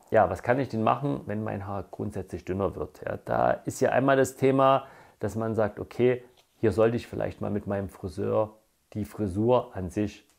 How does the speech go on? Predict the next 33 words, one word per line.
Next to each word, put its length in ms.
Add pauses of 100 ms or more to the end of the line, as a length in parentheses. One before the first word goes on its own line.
(140)
besprechen, 500
die 160
ich 160
habe. 260
Ist 180
es 160
halt 200
so, 140
dass 160
ich 80
dann 220
ein 580
halblanges 500
oder 120
ein 80
sehr 180
langes 400
Haar 220
habe 220 (340)
und 180
ich 140
merke, 280
dass 200
die 120
Spitzen 420
natürlich 360
durch 220
den 200
natürlichen 540
Ausdünnungseffekt, 920
durch 140
den 180
Haarausfall 720